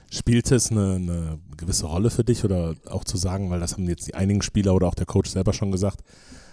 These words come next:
dass es nach Bonn zu kommen, im, vor allem im Hinblick auf die vergangene Saison oder abgelaufene Saison, ähm, jetzt beim Champions League-Sieger zu spielen, eine besondere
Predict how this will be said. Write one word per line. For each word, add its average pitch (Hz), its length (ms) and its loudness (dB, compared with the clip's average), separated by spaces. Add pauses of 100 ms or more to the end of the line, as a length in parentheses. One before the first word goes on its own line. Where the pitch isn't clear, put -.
dass 95 180 0
es 98 140 2
nach 90 160 0 (120)
Bonn 104 220 2
zu - 160 0
kommen, 131 600 0 (160)
im, 90 240 -2
vor - 140 -4
allem 104 120 0
im 90 80 0
Hinblick 101 300 0
auf 92 140 -4
die 90 160 -2
vergangene 98 500 0
Saison 110 380 2
oder 82 180 -4
abgelaufene 107 520 0
Saison, 107 380 4 (580)
ähm, 90 340 2
jetzt 90 220 -4
beim 82 340 0
Champions 101 500 -2
League-Sieger 101 400 -2
zu - 100 -4
spielen, 95 320 0
eine 87 100 2
besondere 85 400 2